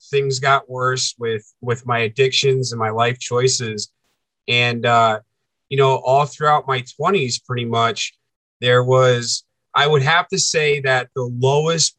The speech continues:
point in my active addiction is when I was living in a tent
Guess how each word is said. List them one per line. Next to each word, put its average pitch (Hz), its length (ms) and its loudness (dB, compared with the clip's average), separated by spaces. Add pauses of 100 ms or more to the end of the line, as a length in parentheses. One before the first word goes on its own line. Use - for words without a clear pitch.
point 123 600 -2 (720)
in 135 260 4
my 120 480 0
active 120 380 -6
addiction 123 720 -4
is 107 300 -4
when 117 560 -4 (580)
I 123 160 2
was 127 260 2
living 170 520 0 (440)
in 143 140 2
a 170 100 -2
tent 131 520 -4